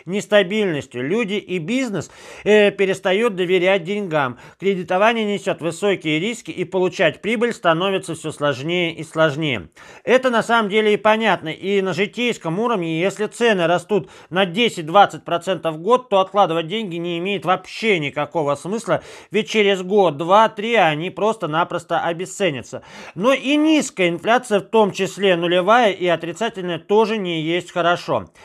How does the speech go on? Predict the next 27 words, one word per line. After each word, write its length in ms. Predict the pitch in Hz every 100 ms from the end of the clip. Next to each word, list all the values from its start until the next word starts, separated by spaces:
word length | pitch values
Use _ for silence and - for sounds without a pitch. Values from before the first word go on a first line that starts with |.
| -
Отрицательная 680 | - 160 214 233 254 214 190
инфляция 400 | 185 196 254 208
называется 540 | 175 165 185 220 214 170
дефляцией, 1000 | 131 143 233 220 175 170 135 - 151 131
то 100 | 180
есть 220 | 175 165
дефляционный 720 | 165 160 175 165 208 214 175
сценарий 400 | - 160 160 143
может 280 | 135 139 110
происходить 540 | 143 139 - 147 139
иногда. 440 | 127 143 135 131 117 - - -
Другими 400 | 185 202 254 254
словами, 360 | - 208 226 233
это 300 | 202 214 214
снижение 580 | 196 208 185 226 190 160
цен 280 | - 240 226
вследствие 600 | - 185 220 220 185 -
уменьшения 680 | 170 175 170 190 202 196 185
спроса 500 | - 208 233 233 196
и 240 | - 196
предложения 640 | 165 170 160 156 175 147
товаров 480 | - 147 165 165 156
на 160 | 147 147
рынке 300 | 226 226 170
и 160 | 185
снижения 560 | 196 226 180 165 202 208
объемов 560 | 160 160 160 180 170